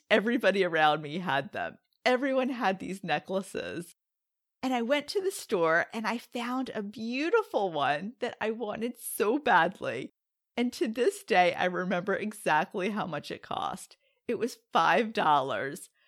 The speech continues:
But remember, I was young and I did not even have five dollars. And I wanted this necklace so badly.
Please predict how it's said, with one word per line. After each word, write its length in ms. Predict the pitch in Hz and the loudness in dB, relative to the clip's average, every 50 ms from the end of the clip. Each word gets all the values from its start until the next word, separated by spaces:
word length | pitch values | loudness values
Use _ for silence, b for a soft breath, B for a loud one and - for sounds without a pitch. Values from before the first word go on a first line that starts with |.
| _ _ _ _ _ | _ _ _ _ _
But 140 | - - - | -4 -2 0
remember, 760 | 233 262 247 269 294 440 494 466 330 202 170 165 156 - - - | 0 0 0 2 0 0 2 4 4 6 6 6 4 2 2 0
I 160 | 208 208 208 | 0 2 2
was 220 | 233 285 339 320 247 | 2 0 -2 -2 0
young 400 | 226 240 247 302 285 262 254 220 | 2 2 4 4 4 2 2 0
and 180 | 196 220 - - _ | 0 -2 -4 -6 _
I 140 | - 190 202 | -6 -6 -6
did 160 | 202 285 269 | -6 -6 -6
not 260 | 226 - - 208 - | -4 -2 -2 -2 -2
even 220 | - 214 202 208 208 | -4 -6 -6 -6 -6
have 440 | 220 190 196 214 185 175 175 175 175 - _ | -6 -6 -4 -2 0 0 0 0 -2 -6 _
five 360 | - 220 165 143 143 156 180 - | -4 -2 0 0 0 0 -2 -2
dollars. 720 | - 143 127 127 135 135 104 80 104 135 185 - - b b b b b b b b - | -2 0 2 2 0 0 -2 -4 -6 -6 -8 -12 -14 b b b b b b b b -10
And 120 | 233 - - _ _ - | -10 -10 -10 _ _ -4
I 240 | 220 220 220 233 285 | -2 0 0 0 -2
wanted 440 | 302 294 233 247 233 226 240 214 - | -2 -2 0 0 0 0 -2 -2 -2
this 240 | 202 190 233 - - | -2 -4 -2 -4 -4
necklace 640 | 226 175 175 220 - - 175 175 165 - - - - _ | -2 -2 -2 -2 -4 -8 -8 -6 -6 -8 -10 -14 -20 _
so 640 | - - - - - - - - 190 175 190 202 262 | -20 -18 -16 -16 -16 -4 2 4 4 4 4 2 0
badly. 800 | 254 - - 160 151 143 147 120 - - - 95 110 131 - - | 2 2 4 6 6 4 2 0 -4 -8 -8 -6 -6 -6 -8 -10